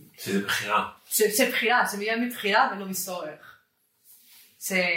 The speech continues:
Speaker 2: כן. האמת ש-, זה גם מה שקרה לי עם רפואה, you know? כאילו, רפואה עכשיו, אני, אני מגיעה לרפואה, לא, לא עם ה-,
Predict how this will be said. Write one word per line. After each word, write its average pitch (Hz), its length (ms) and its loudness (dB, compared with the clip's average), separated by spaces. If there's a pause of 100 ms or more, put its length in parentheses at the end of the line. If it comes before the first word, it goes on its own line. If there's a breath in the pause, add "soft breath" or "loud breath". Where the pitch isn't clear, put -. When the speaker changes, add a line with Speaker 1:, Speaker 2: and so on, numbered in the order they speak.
(880 soft breath)
Speaker 2:
כן. 226 140 -4 (1300)
האמת 233 200 4
ש-, 392 60 6 (960)
זה 202 220 4
גם 220 120 6
מה 359 100 4
שקרה 214 260 0
לי 208 80 2
עם 190 220 -4
רפואה, 165 480 0
you 170 60 -12
know? 196 140 -2
כאילו, 185 180 -6
רפואה 233 240 2
עכשיו, 262 220 -2
אני, 233 120 -2 (120)
אני 196 300 -2
מגיעה 226 240 0
לרפואה, 185 560 0 (580 loud breath)
לא, 277 640 4 (220)
לא 247 160 4
עם 320 180 4
ה-, 196 180 0